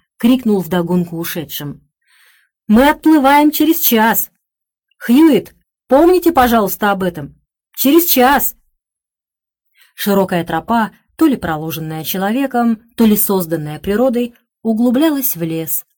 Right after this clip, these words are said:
отходя от реки под прямым углом. Она напоминала просеку в английском лесу, если не считать тропических кустов с саблевидными листьями, росших по бокам, и того, что почва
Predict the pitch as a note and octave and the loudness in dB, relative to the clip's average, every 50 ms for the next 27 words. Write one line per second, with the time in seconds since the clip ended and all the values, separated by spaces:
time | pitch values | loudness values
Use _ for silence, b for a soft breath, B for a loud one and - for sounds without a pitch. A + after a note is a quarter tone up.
0 | _ - F#3 - - G#3 F#3+ F3+ F3+ F3+ F3 E3+ F3 F3 E3 E3+ - - B3+ B3+ | _ -8 -8 -4 -4 -4 -2 -2 -2 -2 -2 -4 -4 -8 -10 -6 -4 -2 -2 -2
1 | B3+ _ _ _ - - - - - F#3 E3 D3 D3+ D#3 D#3 D3+ D3 D3 D#3 D3+ | -4 _ _ _ -6 -6 -4 -4 -2 -4 -4 -4 -6 -8 -10 -10 -10 -10 -10 -10
2 | D3 D3 D3 - _ _ _ _ - G3 G#3+ C#4 E4+ F4 E4+ E4+ D4+ C#4+ D4 D4 | -10 -10 -12 -14 _ _ _ _ -2 0 2 2 2 2 0 0 0 2 2 2
3 | D#4 D#4 D4 C#4+ C#4+ - - B3 B3+ B3+ A#3+ A#3 - G#3 - F#3 E3+ F3+ F3+ F#3 | 0 0 -2 -4 -6 -6 -4 -2 -2 -2 -2 -4 -6 -8 -8 -6 -4 -2 -2 -2
4 | F#3 F3 G3+ G3 F#3 - - - F#3 F3+ G3 G#3 - - F3+ D#3+ - _ _ _ | -2 -4 -4 -4 -6 -6 -6 -4 -4 -4 -4 -4 -6 -8 -8 -10 -10 _ _ _
5 | _ _ b b b b - G#3+ D4+ F#4 F4+ - D#4 D4 C#4 C4 B3 - A3+ A#3 | _ _ b b b b -2 0 0 0 0 -2 -2 0 0 0 -2 -2 -4 -4
6 | A#3+ A#3 A#3 - - F#3+ F#3 F#3 - G#3+ - G3 - - F#3 E3+ - - G#3+ G#3 | -4 -6 -6 -6 -6 -8 -6 -6 -6 -8 -6 -8 -10 -10 -12 -12 -12 -10 -8 -8
7 | - - D4+ D#4 D#4+ - - _ _ - - - - A3+ F3+ F3+ F#3 F3 G#3 G3 | -6 -4 -4 -4 -4 -6 -10 _ _ -6 -4 -2 0 0 0 0 0 0 0 0
8 | F3+ F#3+ F3+ F3+ F3+ F3 F3+ F3+ E3+ - - - E3+ D#3+ D3+ D3 C3+ - _ _ | 0 0 0 0 0 0 -2 -2 -2 -4 -6 -6 -8 -10 -8 -10 -12 -14 _ _
9 | _ - G#3 G3+ G#3 G#3 - - - F3 - - - D3+ F3+ F3+ F3 - D#3+ D3 | _ -6 -2 0 0 0 0 -4 -8 -12 -12 -8 -6 -4 -4 -4 -4 -6 -10 -10
10 | D3 - _ _ _ _ B B B B B B A#3+ B3 D4+ E4+ F#4 F4 F4 - | -10 -14 _ _ _ _ B B B B B B -2 0 2 2 0 0 -4 -6
11 | - F#3+ - - - C4 C4+ C4 - - G3+ G#3 G3+ F#3 F#3 | -8 -10 -8 -6 -4 -4 -4 -4 -6 -6 -4 -4 -4 -4 -4